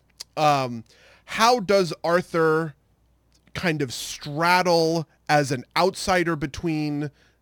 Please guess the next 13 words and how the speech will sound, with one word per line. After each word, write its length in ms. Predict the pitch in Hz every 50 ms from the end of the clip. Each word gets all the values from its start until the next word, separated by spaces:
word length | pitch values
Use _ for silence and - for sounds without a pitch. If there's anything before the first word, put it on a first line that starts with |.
| _ _ -
you 140 | 139 147
know, 160 | 135 127 117 110
he's 400 | - - - - 156 143 135 143
not 340 | 165 185 196 202 196 - -
quite 320 | - 151 202 196 185 175 -
a 80 | - 156
surface 360 | - - 175 151 - 156 -
dweller, 240 | 160 156 147 143 143
he's 160 | 127 131 127
not 180 | 156 175 185 185
quite 260 | - - 180 175 160
an 120 | 165 156
Atlantean, 680 | 151 - - 147 139 135 131 - - 131 127 123 120